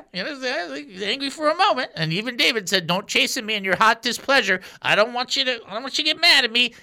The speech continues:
and take it out on me when you're really angry. So let's just skip by that." While his anger is there for a moment, his favor is for a lifetime.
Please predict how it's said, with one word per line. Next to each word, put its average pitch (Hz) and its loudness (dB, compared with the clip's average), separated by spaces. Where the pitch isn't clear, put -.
and 151 -10
take 226 2
it 277 0
out 262 2
on 233 -2
me 220 -2
when 196 -4
you're 196 -2
really 277 2
angry. 226 0
So 196 -6
let's 190 -6
just 175 -4
skip - -6
by 311 2
that." 190 0
While 175 4
his 214 0
anger 233 2
is 208 0
there 226 6
for 220 0
a 214 2
moment, 226 -2
his 160 -4
favor 226 -4
is 139 -14
for 170 -10
a 160 -6
lifetime. 127 -12